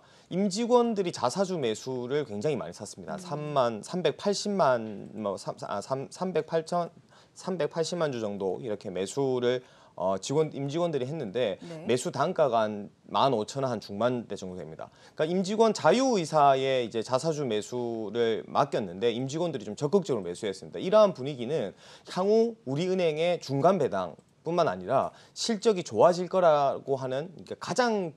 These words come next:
Speaker 1: 기업의 내부에 있는 임직원들이 어느 정도 확신을 갖기 때문에
Speaker 2: 음.
Speaker 1: 단기적인 부분이 아니라 자사주를 매수한 게 아니냐라는 분위기들이 좀, 어, 긍정적으로 좀 작용했고,
Speaker 2: 네.
Speaker 1: 그다음 최근에 이제 공시 중에 하나가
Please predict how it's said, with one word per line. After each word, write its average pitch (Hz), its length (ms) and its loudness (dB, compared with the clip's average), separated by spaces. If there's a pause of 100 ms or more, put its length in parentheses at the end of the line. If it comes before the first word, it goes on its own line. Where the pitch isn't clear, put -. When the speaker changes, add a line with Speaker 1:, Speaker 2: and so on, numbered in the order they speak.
(140)
Speaker 1:
기업의 170 580 4
내부에 123 320 2
있는 90 280 -2
임직원들이 139 960 -2 (180)
어느 147 160 2
정도 170 180 0
확신을 180 400 -2
갖기 - 320 -8
때문에 98 360 -2
Speaker 2:
음. 95 40 -10
Speaker 1:
단기적인 127 520 -2
부분이 117 260 -6
아니라 101 380 -4 (240)
자사주를 151 540 2
매수한 156 440 2
게 160 100 2
아니냐라는 117 640 2
분위기들이 107 640 -6
좀, 95 360 -8
어, 76 200 -8
긍정적으로 135 440 -2
좀 98 100 -6
작용했고, 104 720 -4
Speaker 2:
네. 170 100 -10 (240)
Speaker 1:
그다음 208 240 2
최근에 220 320 2
이제 160 120 -2
공시 135 340 -4
중에 180 180 -2
하나가 107 520 -2